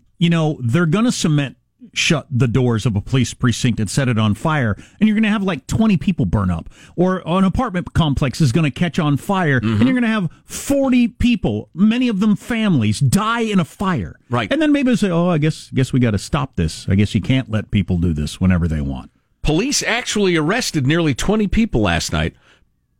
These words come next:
Speaker 2: The cops said arson investigators were looking for the person who started the fire.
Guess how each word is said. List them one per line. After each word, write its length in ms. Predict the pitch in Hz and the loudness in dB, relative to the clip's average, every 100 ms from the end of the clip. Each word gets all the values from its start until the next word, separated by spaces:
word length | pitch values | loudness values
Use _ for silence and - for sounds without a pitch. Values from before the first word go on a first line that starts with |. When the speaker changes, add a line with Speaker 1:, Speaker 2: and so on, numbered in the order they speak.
| _ | _
Speaker 2:
The 100 | 202 | -2
cops 260 | 190 170 - | 0 -2 -2
said 200 | 185 131 | -2 0
arson 320 | 160 196 202 165 | -2 -2 0 0
investigators 680 | 127 135 - 120 127 127 104 | 2 -2 -2 -2 0 0 0
were 80 | |
looking 260 | 123 143 135 | 0 0 -2
for 100 | - | -2
the 80 | 117 | -4
person 380 | - 135 135 110 | -2 -2 0 0
who 120 | 117 | 0
started 720 | 98 - - 165 180 147 85 | 0 -2 -2 -2 0 -2 -4
the 60 | 82 | -6
fire. 420 | - 78 71 | -4 -4 -4